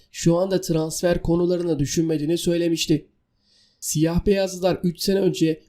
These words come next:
bir nokta dokuz milyon euroya transfer ettiği Larin'i geçen sezon Zulte Waregem'e kiralamıştı.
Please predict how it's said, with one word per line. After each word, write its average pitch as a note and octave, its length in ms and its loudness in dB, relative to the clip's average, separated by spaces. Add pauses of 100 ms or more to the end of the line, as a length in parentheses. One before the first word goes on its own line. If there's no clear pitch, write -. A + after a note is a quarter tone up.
bir F#3 200 4
nokta G3 300 2
dokuz F3+ 340 0
milyon F#3+ 300 0
euroya F3+ 220 0
transfer E3 480 -2
ettiği F3+ 260 0
Larin'i D3+ 440 0 (140)
geçen D#3+ 380 2
sezon D#3 520 2
Zulte F3+ 360 2
Waregem'e E3+ 500 2
kiralamıştı. E3 840 0